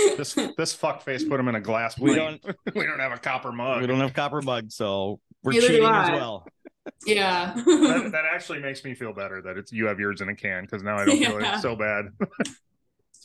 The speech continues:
Speaker 2: But we've got 'em, so cheers.
Speaker 1: Yeah, cheers.
Speaker 3: Cheers.
Speaker 1: Salute. Bang that table.
Speaker 2: So as well, uh, so I've seen that y-, drinking is not a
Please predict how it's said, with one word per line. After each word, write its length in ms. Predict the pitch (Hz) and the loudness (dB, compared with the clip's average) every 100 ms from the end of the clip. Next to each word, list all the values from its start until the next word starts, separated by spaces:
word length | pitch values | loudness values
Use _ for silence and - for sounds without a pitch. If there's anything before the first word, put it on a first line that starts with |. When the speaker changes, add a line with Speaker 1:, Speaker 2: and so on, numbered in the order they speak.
| _ - - | _ -20 -6
Speaker 2:
But 100 | 143 | 0
we've 160 | 170 151 | 0 0
got 200 | 165 214 | -2 -2
'em, 120 | 190 | -4
so 160 | - 139 | -8 -14
cheers. 760 | - - 165 156 170 202 196 | -12 -6 0 2 4 2 0
Speaker 1:
Yeah, 300 | 110 131 170 | -2 -2 -2
cheers. 680 | 98 - 131 165 117 90 85 | -4 -8 -4 -2 -2 -6 -10
Speaker 3:
Cheers. 520 | - 220 208 202 214 - - - | -2 0 0 -2 -2 -4 -4 -6
Speaker 1:
Salute. 580 | 113 117 101 98 - - _ _ _ _ _ _ - - _ _ _ _ _ - | -4 -2 -2 -2 -6 -20 _ _ _ _ _ _ -10 -10 _ _ _ _ _ -6
Bang 220 | 113 120 | -6 -6
that 200 | 117 110 | -10 -10
table. 380 | 110 110 110 82 | -10 -8 -8 -10
Speaker 2:
So 240 | - 123 | -6 -2
as 140 | 123 117 | 0 0
well, 300 | 131 135 131 | -2 0 0
uh, 300 | 120 113 98 _ _ _ _ _ _ _ _ - | 0 -2 -4 _ _ _ _ _ _ _ _ -12
so 180 | - 131 | -2 0
I've 140 | 120 | 0
seen 300 | - 165 147 | 0 0 0
that 180 | 131 120 _ | 0 -4 _
y-, 120 | 110 - - _ _ _ _ _ _ - | -18 -18 -20 _ _ _ _ _ _ -4
drinking 560 | 214 226 190 170 156 _ - | -2 0 -2 -2 -4 _ -8
is 140 | 123 | -2
not 160 | 151 151 | 0 -2
a 140 | 127 | -4